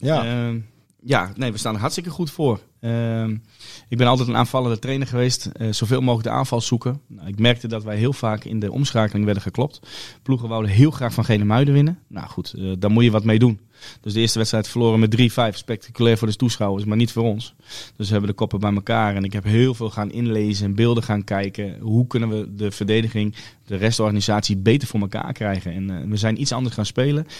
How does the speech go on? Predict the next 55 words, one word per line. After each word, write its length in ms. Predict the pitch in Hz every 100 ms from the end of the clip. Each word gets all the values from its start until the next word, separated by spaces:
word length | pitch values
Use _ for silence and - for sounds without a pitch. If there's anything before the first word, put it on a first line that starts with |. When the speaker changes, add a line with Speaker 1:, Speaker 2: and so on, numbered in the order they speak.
| - -
Speaker 2:
Echt 260 | 113 -
absoluut 300 | 135 - 110
niet 140 | 110 101
minder 260 | 117 107
aanvallend. 460 | 98 95 117 151 -
Hè. 100 | 120
We 100 | 117
bl-, 260 | 98 107 104
we 100 | 90
blijven 300 | 107 139 107
vastzetten, 520 | 123 135 135 135 175 - - -
maar 120 | 104
we 60 | 104
hebben 200 | 101 -
accenten 560 | - 113 - 117 123 127
gelegd. 440 | 117 92 - - _ _ -
Speaker 1:
Ja. 60 |
Speaker 2:
Nou, 140 | 113 92
en 120 | 104
dat 200 | 104 101
blijkt 420 | 113 120 117 110
dat 140 | 113 110
dat 200 | 107 113
loont, 380 | 113 131 107 107
en 120 | 107
want 180 | 110 107
we 100 | 110
hebben 180 | 113 110
nog 100 | 104
maar 100 | 104
achttien 340 | 120 - 107
tegen 400 | 101 117 135 - - _
in 80 | 113
Speaker 1:
Ja. 60 | 107
Speaker 2:
negentien 300 | 113 104 101
wedstrijden. 540 | 120 - 107 98 95
En 160 | 101 101 - - -
ja, 100 | -
ik 120 | 107 104
denk 180 | 120
de 80 | 110
meest 220 | 113 127
stabiele, 560 | - 107 117 113 110 104
eh, 140 | 80
verdediging 600 | 104 110 117 120 113 104 101
tot 160 | 107
nu 180 | 117 143
toe 140 | 123
van 160 | 104 107
de 60 | 107
hoofdklas. 500 | 139 - 92 - - _ _
Nou 180 | 123 113
Speaker 1:
Ja. 80 |
Speaker 2:
goed, 300 | - 117 - 82
eh, 280 | 101 98